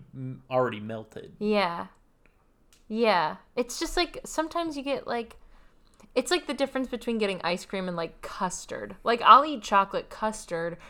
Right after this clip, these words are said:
Speaker 2: or chocolate soft serve,
Speaker 1: Mm-hmm.
Speaker 2: but when I think of ice cream, I think of a hard scoop.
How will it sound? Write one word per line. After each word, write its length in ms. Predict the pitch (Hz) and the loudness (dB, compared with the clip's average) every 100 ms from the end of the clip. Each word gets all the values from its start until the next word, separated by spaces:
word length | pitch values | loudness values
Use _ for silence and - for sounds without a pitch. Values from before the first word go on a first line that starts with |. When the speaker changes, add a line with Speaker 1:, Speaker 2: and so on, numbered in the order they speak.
| - - | -14 -8
Speaker 2:
or 60 | |
chocolate 500 | 185 - 190 185 180 | -4 4 4 4 -6
soft 540 | - - 175 165 180 - | -6 2 6 6 2 -4
serve, 460 | - 240 262 269 | -2 0 0 -2
Speaker 1:
Mm-hmm. 340 | 143 120 120 117 - | -4 -6 -6 -6 2
Speaker 2:
but 80 | |
when 100 | 233 | 4
I 60 | 240 | 4
think 200 | 220 202 | 2 0
of 100 | 240 | 2
ice 240 | 208 247 - | 2 2 -2
cream, 260 | 196 175 | -4 -2
I 100 | 165 | -2
think 200 | 180 226 | -2 -4
of 120 | 190 | 0
a 60 | 165 | -2
hard 460 | - 175 170 175 170 | 2 4 4 0 -8
scoop. 580 | - - 185 165 - | -10 -8 -8 -8 -12